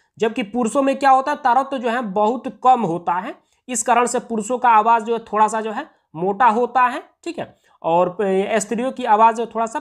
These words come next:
पतली होती है, यही कारण होता है। तो यहाँ पर ए पार्ट बिल्कुल इसका सही उत्तर हो जाएगा। और यहाँ पर देखिए, अभी मैक्सिमम कैंडिडेट सब सही जवाब दे पा रहे हैं। चलिए, नेक्स्ट प्रश्न यहाँ पर देख लेते हैं। उन्नीस नंबर प्रश्न पूछा जा रहा है कि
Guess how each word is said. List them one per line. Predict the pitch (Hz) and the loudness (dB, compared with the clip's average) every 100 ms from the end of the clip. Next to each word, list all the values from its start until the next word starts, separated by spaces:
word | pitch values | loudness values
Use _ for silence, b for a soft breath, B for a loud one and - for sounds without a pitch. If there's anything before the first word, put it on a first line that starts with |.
| - | -4
पतली | 233 190 175 | -4 -2 -2
होती | 143 143 | -2 -4
है, | 165 | 0
यही | 202 247 | 0 0
कारण | - 185 180 | 2 2 2
होता | 151 - | -2 -4
है। | 123 b b | -8 b b
तो | 202 | -4
यहाँ | 214 233 | 0 0
पर | 262 214 | 0 -6
ए | 262 | -6
पार्ट | 277 269 233 | 2 2 2
बिल्कुल | 185 254 240 254 | -2 -4 -4 -6
इसका | 233 226 185 | -6 -4 -2
सही | 214 214 | 0 0
उत्तर | 214 196 190 | 0 0 -2
हो | 208 214 156 | 0 -2 -2
जाएगा। | 131 113 - b b | -4 -4 -8 b b
और | - 156 170 | 2 4 4
यहाँ | 180 185 214 | 2 2 0
पर | 220 | -2
देखिए, | 185 202 247 | -2 -2 -2
अभी | 202 190 226 214 214 | 0 2 0 -6 -6
मैक्सिमम | 196 208 - 240 262 | -2 -2 -2 -2 0
कैंडिडेट | 214 220 208 | -2 0 -2
सब | 220 | -2
सही | 190 190 202 | -2 0 0
जवाब | 202 185 185 147 | 2 2 2 0
दे | 151 | -4
पा | 143 | -2
रहे | 120 | -4
हैं। | 117 | -4
चलिए, | 120 143 104 - b b b b | -6 -6 -6 -12 b b b b
नेक्स्ट | 165 247 262 | -2 0 0
प्रश्न | - 269 269 | -2 0 2
यहाँ | 262 | 2
पर | 262 | 2
देख | 247 254 | 2 0
लेते | 208 - 135 | 0 -2 -4
हैं। | 175 302 _ - | -6 -8 _ -2
उन्नीस | 240 247 285 - | 0 2 0 0
नंबर | 269 277 - | 0 0 0
प्रश्न | 247 269 269 285 | 0 0 0 -4
पूछा | 254 233 - 262 254 | -2 -4 2 2 4
जा | 220 170 | 4 2
रहा | 156 151 160 | 2 0 -2
है | 202 262 _ _ | -6 -14 _ _
कि | - | -14